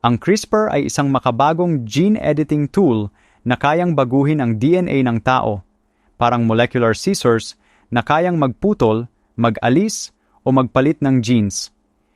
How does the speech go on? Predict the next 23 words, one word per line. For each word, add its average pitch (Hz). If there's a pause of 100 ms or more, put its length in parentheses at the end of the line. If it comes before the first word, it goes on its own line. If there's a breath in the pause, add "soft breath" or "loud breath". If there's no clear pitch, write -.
(120)
Ginagamit 139
ito 165
ngayon 156
para 131
gamutin 120
ang 123
mga 117
genetic 131
diseases 131 (400)
tulad 180
ng 135
sickle 190
cell 147
anemia 131 (240)
at -
ilang 127
uri 147
ng 139
blindness. 113 (560)
Sa -
agriculture, 139 (400)
nakakatulong 143
ito 139